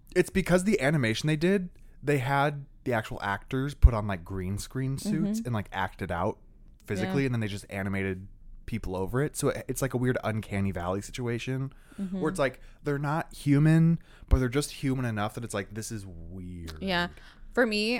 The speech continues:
Speaker 2: I watched it so much as a kid that I boycotted it for a while.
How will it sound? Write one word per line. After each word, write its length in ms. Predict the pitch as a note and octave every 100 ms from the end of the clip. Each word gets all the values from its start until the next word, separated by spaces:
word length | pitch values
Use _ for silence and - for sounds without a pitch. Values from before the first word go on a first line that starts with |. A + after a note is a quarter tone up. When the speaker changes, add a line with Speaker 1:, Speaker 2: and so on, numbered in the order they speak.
| -
Speaker 2:
I 140 | F#3+
watched 360 | F#3+ F#3 - -
it 100 | F#3+
so 240 | - - F3+
much 180 | F#3 -
as 140 | F#3
a 80 | F3+
kid 220 | - F3
that 80 | D3+
I 240 | D#3+ F3+ F3+
boycotted 680 | - C#3+ F3 - E3 C#3+ D3
it 200 | - -
for 200 | - D3+
a 80 | D3
while. 500 | C#3 C3+ - -